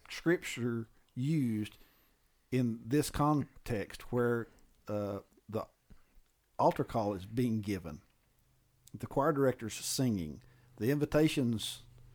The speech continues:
going out. It's the end of the service, and the, the,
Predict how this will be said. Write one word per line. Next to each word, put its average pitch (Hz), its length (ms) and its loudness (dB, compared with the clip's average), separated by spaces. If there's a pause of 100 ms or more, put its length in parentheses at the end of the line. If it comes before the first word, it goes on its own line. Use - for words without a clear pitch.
(200)
going 131 320 4
out. 117 340 -4 (260)
It's 117 100 -4
the 127 180 2
end 151 140 6
of 139 60 0
the 135 60 0
service, 123 460 2
and 101 140 -4
the, 98 100 -6 (240)
the, 113 140 -4